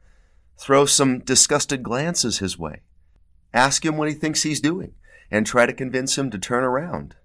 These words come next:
because, well, everybody else is doing it. But that sheep knows the results of following the flock would be disastrous.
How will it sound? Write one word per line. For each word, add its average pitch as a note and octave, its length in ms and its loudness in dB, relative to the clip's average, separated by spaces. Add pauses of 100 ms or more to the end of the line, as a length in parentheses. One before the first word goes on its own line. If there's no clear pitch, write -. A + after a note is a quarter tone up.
(120)
because, A2+ 580 2 (460)
well, G2+ 420 0 (460)
everybody G2 400 2
else A#2 260 2
is G#2 100 -8
doing E2 260 -4
it. C3 140 -12 (1160)
But A#2 180 -2
that F#3 180 4
sheep F#3 260 -2
knows D3+ 520 -6 (500)
the A2 100 -2
results A#2+ 720 0
of G2 120 -4
following D#3 520 0
the D#3+ 100 -8
flock F#2+ 560 0 (520)
would G2 180 -4
be G#2+ 100 0
disastrous. E2+ 840 -4